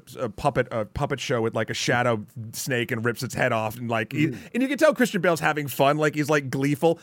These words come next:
Speaker 1: That's one thing I will say about this movie. I'll say another nice thing. Everyone looked like they were having a lot of fun. Even, even, uh, Jane Foster, Natalie Portman in her new Thor voice, which is annoying,
Speaker 2: Mm-hmm.
Speaker 1: um,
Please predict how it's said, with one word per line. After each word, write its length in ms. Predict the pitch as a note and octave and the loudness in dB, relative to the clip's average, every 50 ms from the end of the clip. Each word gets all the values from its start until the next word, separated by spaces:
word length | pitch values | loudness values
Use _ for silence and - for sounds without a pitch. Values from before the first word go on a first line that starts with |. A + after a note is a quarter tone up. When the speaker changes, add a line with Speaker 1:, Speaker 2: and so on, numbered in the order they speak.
| - - | -2 0
Speaker 1:
That's 200 | B3+ D#4 - - | 0 0 2 2
one 180 | B3 A#3 A3 | 0 0 0
thing 120 | F#3 F3+ D#3+ | 0 0 2
I 100 | D3 C#3+ | 2 2
will 140 | B2+ A#2+ A#2 | 2 0 0
say 160 | - B2 A2+ | 0 0 0
about 220 | G#2+ G#2 G2 F#2+ | 0 0 -2 -6
this 160 | - F#2 - | -8 -12 -12
movie. 240 | G2 D#2+ C2 G1+ - - | -12 -14 -14 -14 -6 0
I'll 120 | C3+ D#3 D#3 | 2 2 2
say 160 | - - C3+ C3+ | 2 2 0 0
another 220 | C3+ C3+ B2 A#2 | 0 0 -2 -4
nice 260 | G2+ F2 E2+ - - | -4 -8 -10 -12 -14
thing. 200 | - - - - - _ _ _ _ _ _ _ _ _ _ _ _ _ _ _ _ _ - | -16 -18 -20 -20 -20 _ _ _ _ _ _ _ _ _ _ _ _ _ _ _ _ _ 2
Everyone 300 | G3+ G#3+ A#3 B3 B3 A3+ | 4 4 6 6 6 6
looked 180 | A3 G#3 F3 - | 6 4 6 6
like 160 | F#3 E3+ E3+ | 4 4 6
they 80 | F3+ D#3 | 6 4
were 60 | C#3+ | 4
having 240 | C#3 D3 C3+ C3 A#2 | 2 0 0 0 -2
a 60 | A#2 | -2
lot 160 | A2+ G#2+ G2+ | -2 -4 -4
of 60 | F#2 - | -8 -10
fun. 360 | - - F#2 D2+ - - B2+ - _ _ _ _ _ _ _ _ _ _ _ _ _ _ _ - | -10 -10 -10 -10 -10 -14 -20 -20 _ _ _ _ _ _ _ _ _ _ _ _ _ _ _ 2
Even, 400 | B3 C#4 A#3+ D4 C#4 C4 A#3 - _ - | 2 4 4 4 2 0 -2 -8 _ -4
even, 560 | B3 C4 A#3 B3 B3+ A#3 A3+ A3 G#3 G3+ - _ _ - | -4 0 2 2 2 2 2 -2 -2 -4 -6 _ _ 0
uh, 400 | F3+ F3 E3+ E3+ D#3+ D#3+ D#3+ D#3+ | 0 2 2 2 2 2 0 0
Jane 260 | D#3+ D3 F3+ F3+ F3 | 0 0 0 0 0
Foster, 500 | - - E3 E3 D#3+ - - D#3+ D3+ C#3+ | 0 0 2 0 0 -2 -2 -2 0 0
Natalie 280 | C#3+ D3 D3 C#3+ C#3+ C3 | 0 0 -2 -2 -2 -4
Portman 340 | B2+ D3 C#3 C#3 C#3 C3 B2+ | -2 -4 -4 -4 -4 -6 -6
in 200 | - C3+ C3+ C3 | -8 -8 -10 -8
her 440 | A#2+ B2+ C3+ B2+ B2+ B2 B2 A#2+ A#2+ - | -6 -6 -4 -2 -2 -2 -4 -4 -6 -8
new 240 | C#3 D3 C#3+ C#3 B2+ | -8 -6 -4 -4 -4
Thor 400 | B2 B2+ - C#3+ C3 C3 B2+ B2+ | -4 -2 -2 0 0 0 0 -2
voice, 400 | A#2+ A#2 A#2+ A2+ G#2+ G#2 G#2 - - | -2 -2 -2 -2 0 -2 -4 -4 -6
which 180 | A#2 G#2 - | -6 -6 -4
is 180 | A2 G#2 G2+ - - | -6 -6 -6 -8 -8
annoying, 480 | A#2+ A2+ A#2 A#2 A2+ G#2+ F#2 F2+ F2 E2+ _ _ _ _ _ _ _ - | -6 -4 -2 -2 -2 -4 -4 -8 -12 -16 _ _ _ _ _ _ _ -8
Speaker 2:
Mm-hmm. 200 | B2 G2 F2 - | -6 -4 0 0
Speaker 1:
um, 640 | D3 C#3+ C#3 C3+ C3+ C3 B2+ A#2+ B2 B2+ A#2+ A#2+ | 0 2 2 2 0 0 0 -2 -4 -6 -8 -10